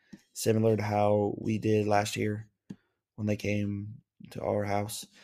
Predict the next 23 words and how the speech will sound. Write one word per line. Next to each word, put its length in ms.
Uh, 420
Fayetteville 360
gets 220
up 180
for 80
big 200
games. 420
The, 360
I 60
don't 100
know 60
if 100
you 60
saw, 500
if 60
anyone 380
watched 300
last 240
year 100
when 100
they 140
played 360
Texas. 500